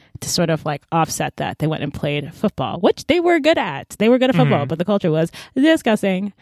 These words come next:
Speaker 2: Mm-hmm.
Speaker 1: Um, so they were like, "I'm not gonna do this." <laughs> And instead, they kind of found track and field to be less terrible, and, like, they found solace in that. So they did
Speaker 2: Mm-hmm.
Speaker 1: that instead. So as we said, George talks more about their education, and they talk about how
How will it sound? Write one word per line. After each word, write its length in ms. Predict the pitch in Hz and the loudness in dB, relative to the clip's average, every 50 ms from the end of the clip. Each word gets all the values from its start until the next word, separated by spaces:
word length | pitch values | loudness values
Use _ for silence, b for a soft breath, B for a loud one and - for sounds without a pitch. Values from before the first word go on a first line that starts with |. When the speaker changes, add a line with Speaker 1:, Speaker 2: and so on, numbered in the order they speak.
| B B B B | B B B B
Speaker 2:
Mm-hmm. 220 | 165 151 131 123 | 2 2 2 2
Speaker 1:
Um, 560 | 120 175 170 165 160 160 156 156 156 156 156 185 | 2 2 0 0 0 -2 -4 -6 -6 -8 -10 -10
so 220 | - - 185 175 | -6 -2 0 2
they 100 | 165 160 | 2 2
were 60 | 156 151 | 2 0
like, 160 | 143 139 - _ - | -2 -4 -6 _ -4
"I'm 60 | 220 | -2
not 100 | 226 190 | 0 0
gonna 140 | 175 160 160 | 0 0 -2
do 100 | 160 147 | -2 -2
this." 200 | - 147 160 - - | -4 -6 -10 -6 0
<laughs> 360 | 262 311 - - - - - - | 2 2 2 2 0 0 2 2
And 140 | 269 226 226 | 2 4 4
instead, 400 | 214 214 254 202 - 269 277 262 | 2 2 2 2 2 2 4 4
they 100 | 262 254 | 2 0
kind 200 | - 262 247 269 | 0 0 0 0
of 80 | 254 | 0
found 300 | - - 240 226 226 220 - - | 2 2 2 2 2 0 -2 -8
track 380 | - - - 220 190 196 180 - | -6 0 2 2 2 2 0 0
and 140 | 208 202 196 | 0 0 0
field 420 | - 147 147 156 165 170 165 - - | -2 -2 0 0 0 0 0 -2 -4
to 100 | - 170 | -4 -2
be 100 | 165 151 | -2 0
less 200 | 147 165 165 - | 0 0 -2 -2
terrible, 440 | - 170 156 160 175 196 220 220 | -2 -4 -2 0 0 2 2 4
and, 180 | 208 170 175 165 | 4 2 2 0
like, 140 | 160 156 - _ _ - | -2 -4 -4 _ _ -8
they 100 | - 156 | -8 -8
found 340 | - - 143 143 143 139 135 | -8 -8 -10 -8 -8 -10 -10
solace 400 | - - 135 127 120 143 147 - | -10 -10 -8 -8 -8 -8 -8 -8
in 80 | - - | -10 -10
that. 220 | 151 147 - - - | -10 -10 -8 -2 0
So 120 | 185 156 B B B B B B B B | 0 0 B B B B B B B B
they 80 | B - | B 4
did 140 | 147 202 185 | 4 4 4
Speaker 2:
Mm-hmm. 40 | 113 | 4
Speaker 1:
that 240 | 175 165 160 151 - - | 2 2 0 0 -2 -4
instead. 720 | 151 151 - - - - - - 214 156 147 156 165 - B B B B B B | -6 -6 -6 -8 -8 -4 -2 0 0 0 -2 -4 -6 -10 B B B B B B
So 260 | B - 247 220 220 202 | B 2 4 4 4 4
as 140 | 143 202 | 4 4
we 60 | 214 214 | 4 4
said, 180 | - 202 175 | 4 2 4
George 200 | - 220 220 - | 4 4 4 4
talks 220 | - 220 202 - - | 2 0 -2 0 0
more 140 | 175 170 | 0 0
about 220 | 165 156 156 156 - | 2 2 0 -2 0
their 100 | 175 175 | 0 -2
education, 580 | 180 - - - 190 185 - - 190 185 190 185 B B B B B B B | -2 -2 -4 -4 -4 -4 -2 -2 -2 -2 -2 -2 B B B B B B B
and 480 | - 175 170 165 160 156 156 156 151 147 - _ _ - | -2 0 0 2 0 0 -2 -2 -4 -6 -12 _ _ -6
they 140 | 185 180 185 - | 2 2 2 4
talk 180 | - 190 180 | 2 0 0
about 160 | - 190 180 | 2 0 0
how 360 | - - 170 160 156 156 143 | 0 0 -2 0 0 0 -2